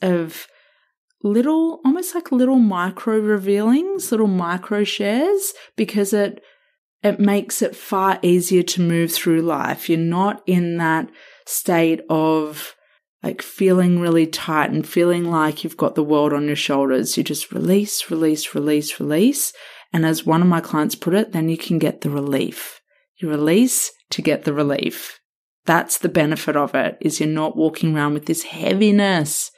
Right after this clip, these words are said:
and this apathy and this tiredness. Like, your life can be so much more turned on, and sharing your story is a vital ingredient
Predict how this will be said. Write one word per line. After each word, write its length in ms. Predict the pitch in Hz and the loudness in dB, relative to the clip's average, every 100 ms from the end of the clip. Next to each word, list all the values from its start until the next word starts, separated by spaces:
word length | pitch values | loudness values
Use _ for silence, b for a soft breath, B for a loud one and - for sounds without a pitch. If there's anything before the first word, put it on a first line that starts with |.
| B B B B B | B B B B B
and 160 | 180 175 | 2 4
this 220 | 170 - - | 2 -2 -4
apathy 800 | 180 - 190 185 180 160 151 - | -4 -2 -4 0 2 4 2 0
and 160 | 156 | -4
this 160 | 160 - | -4 -6
tiredness. 800 | - - 165 165 170 147 143 - | -8 -2 2 2 0 -2 -2 -4
Like, 140 | - - | -6 -2
your 120 | - | -2
life 440 | - - - 180 | -2 -2 -4 -6
can 160 | - 165 | -4 -4
be 80 | 160 | -4
so 400 | - - 226 220 | -6 -2 2 2
much 260 | 208 - | 2 -2
more 140 | 185 165 | -4 -4
turned 400 | - 165 160 156 | -6 -6 -6 -6
on, 420 | - - 240 277 B B B B | -2 2 2 2 B B B B
and 180 | 175 | 2
sharing 420 | - - 165 170 170 | 2 2 2 2 -2
your 120 | 170 | -2
story 500 | - - 156 151 - | -2 0 2 2 2
is 220 | 165 160 - | 0 0 2
a 140 | 165 | 2
vital 680 | 160 - 151 151 151 156 151 | 0 -2 0 2 2 0 -2
ingredient 1000 | - 156 - 151 147 143 139 202 254 | -4 -6 -4 0 2 2 2 4 4